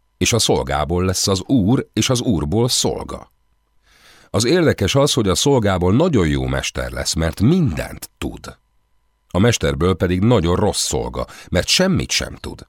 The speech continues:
még teát főzni sem. Mert addig azt is a szolga főzte. Paradox, hogy egy szolgából lett mester reziliensebb, mint egy mesterből lett szolga. Hát igen, deklasszálódni nem könnyű.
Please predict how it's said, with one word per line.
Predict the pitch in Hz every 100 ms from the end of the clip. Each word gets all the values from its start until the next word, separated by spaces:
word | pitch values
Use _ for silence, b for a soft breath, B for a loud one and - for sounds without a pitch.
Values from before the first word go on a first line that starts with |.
| -
még | 107
teát | 117 - - 57 -
főzni | - 64 60 -
sem. | - - - - _ _ _ _ B B
Mert | - 98 - -
addig | 160 127 123 127
azt | - 180 -
is | 73 -
a |
szolga | 101 - 160 67 -
főzte. | - 82 64 - - - _ _ _ _ _ _ _ _ _ _
Paradox, | - 151 - 92 107 -
hogy | 98
egy | 98
szolgából | - 110 92 73 69 67 78
lett | 76 78
mester | 92 87 78 - 101
reziliensebb, | 120 127 87 71 64 62 67 - 69 78 101 b b b
mint | - 123
egy | 151
mesterből | 143 - - 67 67 78
lett | 82 82
szolga. | - - 76 73 - _ _ _ _ _ _ _ _ _ _
Hát | 180 214
igen, | - - - 78 - _ _ _ _
deklasszálódni | - 147 135 117 - 80 67 64 60
nem | 62 82 143
könnyű. | - - - -